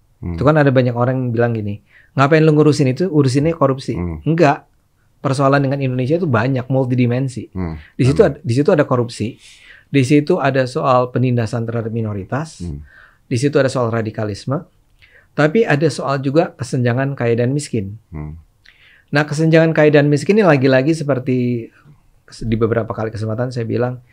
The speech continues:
Speaker 2: sebetulnya kita berada di bawah pemerintahan yang lumayan loh. Ya, dia berusaha untuk menjadikan,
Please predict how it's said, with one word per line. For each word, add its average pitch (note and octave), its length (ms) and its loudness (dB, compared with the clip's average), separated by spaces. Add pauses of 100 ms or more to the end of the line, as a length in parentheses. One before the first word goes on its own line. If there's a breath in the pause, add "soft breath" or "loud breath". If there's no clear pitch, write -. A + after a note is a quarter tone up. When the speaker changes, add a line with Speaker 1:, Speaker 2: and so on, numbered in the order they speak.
(340 soft breath)
Speaker 2:
sebetulnya E3 460 4
kita F3 260 0
berada C#3+ 460 2
di C3 160 0
bawah B2 260 2
pemerintahan A#2+ 560 -2
yang B2 200 -2
lumayan A2+ 500 2
loh. G#2 320 -4 (300)
Ya, G2 200 -6
dia A2+ 240 -4
berusaha A2+ 480 -2
untuk A#2 360 -8
menjadikan, A2 600 -6